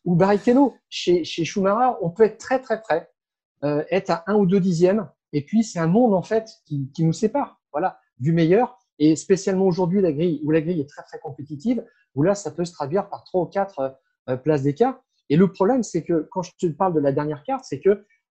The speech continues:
euh, Mark Slade, euh, qui est un ingénieur historique, euh, de Ricciardo, je crois, de, euh, de Rica-, de, de Raikkonen aussi, est, est, est un, un, un ingénieur expérimenté. Donc, c'est pas là-dessus que se situe le, le, le problème.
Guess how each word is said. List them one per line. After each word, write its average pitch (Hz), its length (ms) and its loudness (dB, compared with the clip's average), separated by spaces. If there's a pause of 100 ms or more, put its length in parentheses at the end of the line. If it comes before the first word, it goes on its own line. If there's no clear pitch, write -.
(100)
euh, 131 60 -4
Mark 165 240 -4
Slade, 180 440 -2 (160)
euh, 127 120 -8
qui 127 140 -12
est 139 120 -10
un 147 120 -6
ingénieur 147 360 -4
historique, 170 540 -4 (360)
euh, 123 200 -6
de 127 120 -2
Ricciardo, 147 600 -2
je 135 100 -6
crois, 139 280 -8
de, 127 260 -6 (400)
euh, 127 400 -12
de 123 100 -6
Rica-, 156 420 -2
de, 135 380 -2
de 131 100 -2
Raikkonen 170 480 0
aussi, 170 320 -2 (360)
est, 139 80 -4
est, 147 280 -4
est 143 140 -6
un, 151 160 -4 (220)
un, 135 100 -8 (480)
un 147 140 -2
ingénieur 165 420 0
expérimenté. 175 600 -4
Donc, 170 180 -2
c'est 160 140 -2
pas 175 180 -6
là-dessus 175 560 -2
que 147 80 -6
se 147 160 -10
situe 147 380 -10
le, 147 200 -4
le, 139 160 -4
le 131 160 -4
problème. 208 440 -4